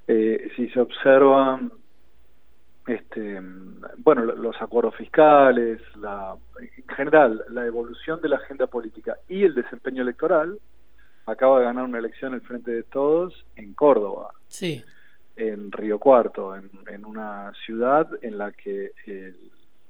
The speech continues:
Speaker 1: los candidatos oficialistas acompañaron también al oficialismo local, cosa que no ocurría en el peronismo cordobés en relación con el peronismo del resto del país desde hace mucho, mucho tiempo, ¿no?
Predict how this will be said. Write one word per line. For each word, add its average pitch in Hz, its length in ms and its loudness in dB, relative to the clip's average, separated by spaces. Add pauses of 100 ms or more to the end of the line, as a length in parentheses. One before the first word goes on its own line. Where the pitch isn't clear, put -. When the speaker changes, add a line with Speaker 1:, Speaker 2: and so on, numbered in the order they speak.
(200)
Speaker 1:
los 107 180 -12
candidatos 107 640 -6
oficialistas 113 800 -4
acompañaron 101 580 -6
también 110 280 -8
al 107 40 -6
oficialismo 101 580 -14
local, 110 440 2
cosa - 260 -12
que - 80 -14
no 107 80 -10
ocurría 131 800 2
en 104 80 -16
el 104 60 -20
peronismo 104 480 -14
cordobés 131 560 -2 (600)
en - 60 -14
relación 95 380 -10
con 104 120 -8
el 98 60 -12
peronismo 107 460 -8
del 98 80 -14
resto - 260 -10
del 117 120 -2
país 127 340 -2
desde 117 180 0
hace - 180 -14
mucho, 101 320 -16
mucho 95 280 -18
tiempo, 110 460 -8
¿no? - 320 -16